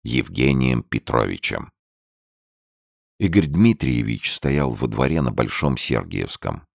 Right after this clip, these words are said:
Ничего здесь за тридцать шесть лет не изменилось. «Ну, что ты стоишь, сыщик?» — услышал он голос Сергея. Голованов высунулся из окна второго этажа и насмешливо смотрел на Ельцова.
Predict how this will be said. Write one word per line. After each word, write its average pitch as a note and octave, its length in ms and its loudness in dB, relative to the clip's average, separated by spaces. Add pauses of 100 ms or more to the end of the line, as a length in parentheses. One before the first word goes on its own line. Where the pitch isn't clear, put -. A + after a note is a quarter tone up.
(440)
Ничего D#2+ 500 0
здесь G#1+ 420 -4
за A#1 120 -2
тридцать - 500 -6
шесть - 400 -4
лет C#2 240 0
не A#1+ 180 0
изменилось. G1+ 680 -4 (960)
«Ну, D3 540 6 (300)
что - 300 4
ты G2 160 2
стоишь, F#2 680 4
сыщик?» — - 600 0 (300)
услышал C2+ 540 0
он A1+ 160 0
голос G#1+ 320 2
Сергея. G1+ 720 -4 (680)
Голованов D2 560 4
высунулся A1+ 680 0
из G#1+ 180 -2
окна A1+ 260 0
второго G#1+ 540 0
этажа D#2+ 480 0
и - 20 2
насмешливо B1 760 0
смотрел A#1+ 520 2
на G1+ 140 -2
Ельцова. G#1 760 0